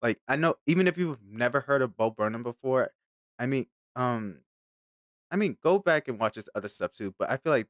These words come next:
even this will just be, like, a great introduction to who he is and, like, his type of comedy, and I feel like you'll have a lot of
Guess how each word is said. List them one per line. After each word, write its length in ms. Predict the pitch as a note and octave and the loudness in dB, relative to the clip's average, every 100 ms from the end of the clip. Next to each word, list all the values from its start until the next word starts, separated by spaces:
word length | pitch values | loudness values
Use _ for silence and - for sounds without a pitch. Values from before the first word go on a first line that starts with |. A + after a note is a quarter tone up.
| - | -8
even 240 | C3+ A#2 | -6 -4
this 200 | G#2+ - | -4 -4
will 100 | A#2 | -8
just 220 | A2 - | -8 -10
be, 100 | A#2+ | -4
like, 160 | G#2+ G2+ | -4 -4
a 60 | G2 | -8
great 320 | - G#2 - | -6 -6 -6
introduction 760 | A2 G2+ - F2+ F#2 - G#2 A#2 _ _ _ - | -8 -10 -2 -2 -2 -8 -12 -12 _ _ _ -6
to 100 | A2+ | -4
who 180 | B2 | -6
he 260 | A2+ A2+ C2 | -8 -8 -6
is 340 | F#2 G2 G#2 - | -2 -2 -2 -4
and, 200 | G2+ G2 | -4 2
like, 220 | G2 F#2+ _ - | 2 0 _ -4
his 440 | B2 A2 G2 - - - | 0 0 0 -6 -8 -8
type 200 | - A2 | -4 -4
of 80 | - | -4
comedy, 560 | G#2+ G#2 G#2+ A#2 C3+ _ _ _ _ - | 0 0 0 -2 -6 _ _ _ _ -6
and 340 | B2 A2 G2 - _ - | -2 0 -2 -10 _ -6
I 80 | |
feel 140 | C3 C#3+ | 0 2
like 80 | C3 | 2
you'll 120 | A#2 | 2
have 160 | A#2+ | 2
a 40 | A2 | 4
lot 220 | G#2 | 4
of 100 | G2+ | 4